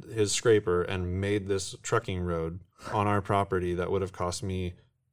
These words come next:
God, don't even know how much. But, like, those are the types of things that this community's done for, for me. Um, and it's all based upon they see you working hard, so they wanna support that.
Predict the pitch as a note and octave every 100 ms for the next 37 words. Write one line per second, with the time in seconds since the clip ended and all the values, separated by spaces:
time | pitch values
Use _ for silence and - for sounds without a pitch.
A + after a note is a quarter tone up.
0 | _ _ _ - F#2+ G2 F2+ E2+ F2+ F#2
1 | F#2 F2+ G2+ G2+ A2 A#2 A#2 A2 G2 F#2
2 | F2 G2+ - - - _ A#2 G2 G#2 F#2+
3 | F2+ - _ - G2+ A2+ A2+ A2 G#2+ G#2
4 | G2+ F#2 G2 F#2+ F#2 F2+ F#2 F2 - F2
5 | E2+ F2 F#2+ F2+ F2 F2 - - F#2+ F#2+
6 | F2+ F2 - - - B2 A2+ A2 A#2 F#2+
7 | F2 F2+ _ _ _ _ - A#2+ G2 F2+
8 | F2 - - A2 G#2+ - - A#2 A#2+ G#2+
9 | G#2 G#2+ - - - F#2+ F2+ F2 - _
10 | _ _ _ _ G#2 A2+ A#2+ - A2+ G#2
11 | A2 A#2 A#2 C3 A#2 A#2+ B2+ C3 - G2
12 | F#2+ F#2+ F2+ - - - F2 E2 - E2
13 | F2